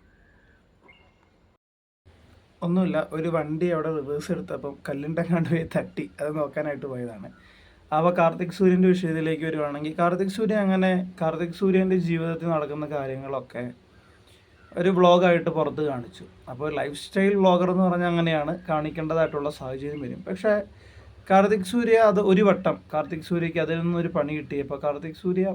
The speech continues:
പഠിക്കേണ്ടതായിരുന്നു, അല്ലെങ്കിൽ പഠിച്ചിട്ട് പിന്നെ മറന്നുപോയതായിരിക്കും.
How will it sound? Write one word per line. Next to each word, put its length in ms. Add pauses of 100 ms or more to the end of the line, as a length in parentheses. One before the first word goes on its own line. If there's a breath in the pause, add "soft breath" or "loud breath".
പഠിക്കേണ്ടതായിരുന്നു, 840 (120)
അല്ലെങ്കിൽ 360
പഠിച്ചിട്ട് 440
പിന്നെ 260
മറന്നുപോയതായിരിക്കും. 880